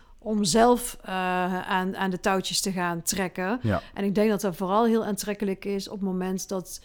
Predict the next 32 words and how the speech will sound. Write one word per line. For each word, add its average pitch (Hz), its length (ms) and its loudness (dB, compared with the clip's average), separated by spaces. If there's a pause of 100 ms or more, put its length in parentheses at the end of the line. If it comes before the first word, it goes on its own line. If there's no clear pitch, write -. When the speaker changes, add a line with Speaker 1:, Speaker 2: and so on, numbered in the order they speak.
(160)
Speaker 1:
dat 185 200 -6
je 190 80 -6
in 196 80 0
je 190 100 0
leven 180 520 -2 (200)
ervaart 180 540 -2
dat 180 140 -4
dat 170 200 -4 (120)
niet 202 300 6
zo 180 240 -2
is. 175 280 -8
Dat 180 140 -6
er 151 60 -6
iemand 196 200 0
anders 202 240 -2
bijvoorbeeld 180 320 -4
aan 170 60 -4
de 175 100 -6
touwtjes 175 360 -6
trekt. 175 340 -10
Speaker 2:
Ja. 196 100 0 (240)
Speaker 1:
En - 60 -10
als 170 120 -6
je - 60 -8
het - 80 -12
erv-, 180 220 -6
ja, 202 180 -2
als 175 80 -6
je - 60 -10
de 190 60 -6
ervaring 190 380 2
hebt 185 220 -2